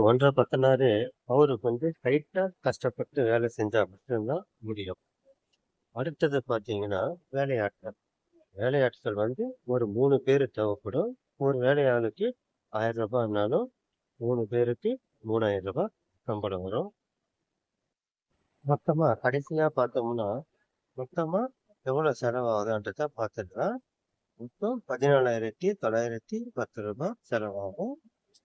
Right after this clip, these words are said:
இந்த கணக்குல யாருக்குன்னா மாற்று கருத்து இருந்தா நீங்க கமெண்ட் பண்ணுங்க. எவ்வளவு ஆகும்ன்றதையும் கமெண்ட் பண்ணுங்க. இந்த தகவல் உங்களுக்கு பிடிச்சிருக்குன்னு நம்புறேன்.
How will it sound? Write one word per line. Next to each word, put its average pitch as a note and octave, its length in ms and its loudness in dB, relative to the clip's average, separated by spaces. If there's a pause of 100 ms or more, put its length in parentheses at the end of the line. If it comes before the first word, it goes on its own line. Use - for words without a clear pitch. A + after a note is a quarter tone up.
(200)
இந்த D3+ 300 -4 (880)
கணக்குல D#3 540 0
யாருக்குன்னா B2+ 520 2 (880)
மாற்று C3 320 -2
கருத்து A2 400 -6
இருந்தா A#2 300 -6 (480)
நீங்க C#3 380 -4
கமெண்ட் A#2+ 340 2
பண்ணுங்க. A2+ 360 -8 (180)
எவ்வளவு D3 480 6
ஆகும்ன்றதையும் D#3 1080 4
கமெண்ட் A#2 340 4
பண்ணுங்க. G2 340 -4 (1800)
இந்த C3 220 6
தகவல் C#3+ 460 4 (160)
உங்களுக்கு A2+ 440 0
பிடிச்சிருக்குன்னு A2+ 640 -2
நம்புறேன். B2 400 0